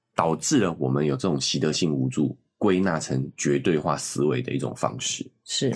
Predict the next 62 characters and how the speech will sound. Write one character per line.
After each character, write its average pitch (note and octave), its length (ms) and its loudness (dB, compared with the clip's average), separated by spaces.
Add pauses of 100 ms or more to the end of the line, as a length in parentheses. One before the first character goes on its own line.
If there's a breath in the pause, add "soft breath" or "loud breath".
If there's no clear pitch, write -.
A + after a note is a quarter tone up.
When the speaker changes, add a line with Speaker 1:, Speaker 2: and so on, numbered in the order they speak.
(200)
Speaker 1:
但 F3 140 2
是 E3+ 60 2
这 F3+ 100 4
在 E3 120 4
远 A2 220 4
古 E2+ 220 2
社 F#2 260 2
会 E2+ 160 2
相 G#2+ 300 -2
对 A2 140 4
单 F#2+ 260 0
纯 E2 160 0
的 D2 80 0
社 D#2 180 -2
会 D#2+ 140 2
中， C#2 240 -2
其 - 180 2
实 E2+ 60 0
是 G2+ 100 2
有 C2+ 160 4
用 C2+ 240 0
的。 - 200 -8
Speaker 2:
对。 D3+ 160 4
Speaker 1:
它 A#2+ 80 2
可 B2 100 0
以 F2 40 2
让 E2+ 140 2
我 C#2 80 0
们 B1+ 140 -2
生 E2 240 0
存 - 180 -2
下 - 220 -4
来。 - 140 -4
Speaker 2:
对。 C3+ 240 0 (320 loud breath)
Speaker 1:
但 D#3+ 160 0
是 D#3+ 120 4
其 A#2 220 2
实 A2+ 100 0
这 C3 220 0
个 - 120 2
在 G#2 280 0
现 G2+ 420 0
代 G2 220 0
化 F2+ 220 2
的 D2+ 100 -2
社 D#2+ 260 0
会， D#2+ 200 0 (180)
变 B2+ 140 4
化 A2+ 140 2
如 F2+ 140 4
此 G2 140 0
快 F#2 180 -2
速 E2+ 200 0
的 D2 80 0
社 D2 200 -2
会， D2 140 0
Speaker 2:
是。 C#2 220 0
Speaker 1:
这 C3+ 40 4
种 G2 140 2
习 - 180 -2
得 F2 140 4
性 E2 240 0